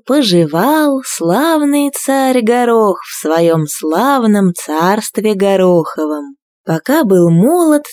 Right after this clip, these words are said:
царь Горох, больше всего он любил повеселиться.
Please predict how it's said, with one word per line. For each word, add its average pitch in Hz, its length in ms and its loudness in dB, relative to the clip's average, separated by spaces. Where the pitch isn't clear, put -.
царь 269 360 0
Горох, 240 640 2
больше 254 580 2
всего 202 640 2
он 214 220 4
любил 196 480 2
повеселиться. 175 1160 2